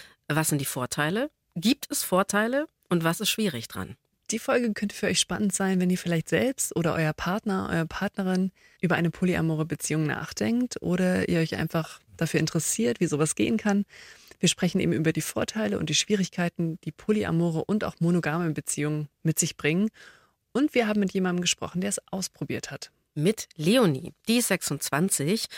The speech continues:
Speaker 1: und die hat schon einige polyamore Beziehungen hinter sich.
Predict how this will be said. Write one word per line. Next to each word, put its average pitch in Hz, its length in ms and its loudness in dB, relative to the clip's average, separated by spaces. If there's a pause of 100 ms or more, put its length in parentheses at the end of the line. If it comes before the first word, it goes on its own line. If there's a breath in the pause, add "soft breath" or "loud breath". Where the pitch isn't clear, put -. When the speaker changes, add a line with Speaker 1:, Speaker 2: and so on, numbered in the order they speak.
(240 loud breath)
Speaker 1:
und 175 120 0
die 180 80 4
hat - 100 2
schon 208 100 2
einige 214 360 4
polyamore 170 600 2
Beziehungen 160 560 -2
hinter 135 360 -2
sich. - 360 -8